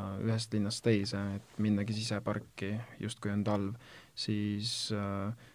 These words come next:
siis kui nad otsivad näiteks mingisuguse parkla, et, äh, sõita, et veeta oma aega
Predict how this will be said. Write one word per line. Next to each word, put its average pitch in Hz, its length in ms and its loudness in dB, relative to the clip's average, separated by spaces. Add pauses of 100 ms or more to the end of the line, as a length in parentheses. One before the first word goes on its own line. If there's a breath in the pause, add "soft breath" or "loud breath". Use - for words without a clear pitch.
(160 loud breath)
siis 117 160 0
kui 117 140 6
nad 117 100 10
otsivad 120 380 6
näiteks 110 400 0 (180)
mingisuguse 107 460 0
parkla, 117 560 4 (340 loud breath)
et, 104 400 -8
äh, 101 560 -2
sõita, 110 540 2 (340 loud breath)
et - 320 -10 (160)
veeta 110 240 0
oma 107 300 6
aega 101 240 0